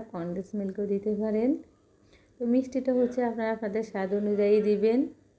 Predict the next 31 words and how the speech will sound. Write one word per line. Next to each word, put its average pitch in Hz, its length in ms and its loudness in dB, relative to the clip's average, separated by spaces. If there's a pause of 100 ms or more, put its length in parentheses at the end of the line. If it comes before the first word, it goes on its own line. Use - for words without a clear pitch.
(840)
দুধগুলো 226 380 0
হচ্ছে 254 280 2
একটু 247 220 -4
গরম 214 320 2
হওয়া 226 280 -2
পর্যন্ত 226 460 -2
আমি 220 220 0
অপেক্ষা 214 380 0 (100)
করব। 214 220 2 (1200)
এই 214 120 0
দুধগুলো 214 480 0
হচ্ছে 220 320 -2
আমার 208 220 2
আর 214 200 4
ঘন 190 260 0
করতে 208 340 -4
হবে 214 260 0
না, 220 120 2
যেহেতু 220 300 0
আমি 214 160 0 (120)
আগে 190 260 -2
ঘন 185 200 2 (120)
করে 202 220 0
নিয়েছি। 202 520 -2 (840)
এখন 208 320 -2
হচ্ছে 220 240 -6
আমি 202 260 0
এখানে 214 340 -2
দিয়ে 208 200 4
দিব 196 220 0 (240)
চার 190 240 0